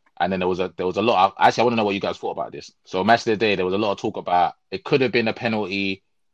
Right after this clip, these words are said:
but then do you think that his reputation precedes him?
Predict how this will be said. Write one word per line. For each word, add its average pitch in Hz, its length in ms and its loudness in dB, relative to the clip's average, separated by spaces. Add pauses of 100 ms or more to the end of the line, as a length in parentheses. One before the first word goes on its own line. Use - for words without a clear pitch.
(220)
but 90 280 -6
then 92 420 2
do 104 140 -6
you 104 200 0
think 98 420 -2
that 90 140 -2
his 92 160 -8
reputation 98 720 -4
precedes 95 500 -6
him? 80 220 -8